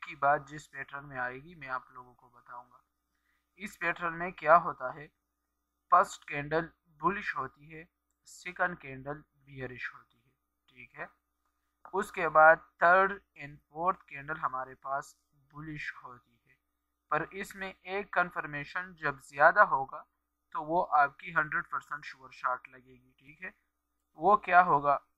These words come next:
First कन्फर्मेशन के ये हमेशा मा-, अ, साइडवे मार्केट में work करेगी, ठीक है। ये आपको trend में भी कभी-कभी दिखेगी कि work कर रही है, trend में भी, पर इसकी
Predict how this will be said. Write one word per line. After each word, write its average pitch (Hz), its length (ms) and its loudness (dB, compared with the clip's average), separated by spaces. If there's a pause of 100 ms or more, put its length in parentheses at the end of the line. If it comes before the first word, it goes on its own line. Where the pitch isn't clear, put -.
(220)
First 165 260 0
कन्फर्मेशन 165 680 -6
के 151 160 -18
ये 156 160 -12
हमेशा 156 460 -4
मा-, 135 200 -6 (260)
अ, 147 200 -2
साइडवे 151 520 0
मार्केट 131 460 -12
में 131 120 -20
work 127 280 -16
करेगी, 123 380 -20
ठीक 147 220 -20
है। 196 100 -12 (880)
ये 170 140 0 (100)
आपको 175 340 10
trend 196 300 -4
में 185 220 -6
भी 190 160 -14
कभी-कभी 160 640 -12
दिखेगी 151 460 -20
कि 151 180 -18
work 131 340 -10
कर 127 140 -14
रही 123 300 -20
है, 123 200 -20 (100)
trend 151 320 -8
में 127 140 -20
भी, 120 160 -20 (440)
पर 143 140 2 (100)
इसकी 170 440 -14